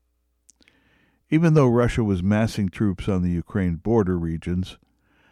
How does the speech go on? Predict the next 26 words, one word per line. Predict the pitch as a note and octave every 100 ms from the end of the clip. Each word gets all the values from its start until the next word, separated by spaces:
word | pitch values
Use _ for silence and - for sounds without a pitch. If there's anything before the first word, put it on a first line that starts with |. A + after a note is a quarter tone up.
| _ _
Vladimir | B2 C#3 B2+ A2+
Putin | - - A#2+ A#2 G2
kept | - A#2+ - _
claiming | - - G2 G#2 G#2 G2
that | F2+ D#2
Russia | F#2 F#2+ -
was | F2+ E2 -
simply | F#2+ F#2+ F#2+ F#2
practicing | - E2+ E2 E2 - F2+ E2+
war | D2+ E2
games. | D2+ D2+ D#2 D2 - - _ _ _ _ _ _ _ _ _ _ _ _ _ _ _ _ _ _ _ _ -
At | E3+
the | -
time, | - D3 C3 G#2+ B2 - _
I | -
was | C3+ B2+
dumb | G#2 A#2 A#2
enough | G#2+ G#2
to | G2+
think | - G#2+ G2+
that | G2 F2
Putin's | G#2+ A2 G2 F2+
flimsy | - A#2 A2 F#2+ F#2+
excuse | E2+ - - A#2+ G#2+ -
was | E2+ E2
true. | - E3+ B2 E2